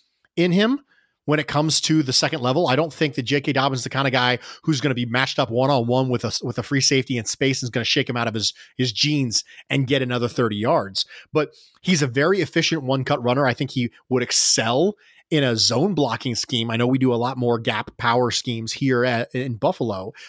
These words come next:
but J K Dobbins is someone who just consistently makes the right decisions. He doesn't make wrong decisions. And when you combine that efficiency with the ability to hit the long ball, which J K Dobbins has, that's rare. A lot of people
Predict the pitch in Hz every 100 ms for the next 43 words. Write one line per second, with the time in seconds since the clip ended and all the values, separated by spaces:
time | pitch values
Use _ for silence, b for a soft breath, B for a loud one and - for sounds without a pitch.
0 | - 160 131 - _ _ _ _ _ -
1 | - 170 185 185 123 175 196 127 113 143
2 | 123 120 B B B - 143 107 - 131
3 | - - - 202 - 147 - 170 147 143
4 | 113 123 - 127 147 131 123 - - 247
5 | 143 - 139 147 175 175 151 160 151 131
6 | 240 - - - B B - 170 165 _
7 | _ _ - 180 185 - 165 127 180 254
8 | 262 175 147 - 196 135 110 117 90 B
9 | B B 120 147 208 170 190 135 180 175
10 | 170 143 143 135 127 131 117 90 - b
11 | b _ 143 - 151 139 127 120 107 127
12 | 123 B B - 151 220 - 127 202 107
13 | 123 147 247 320 - 190 165 156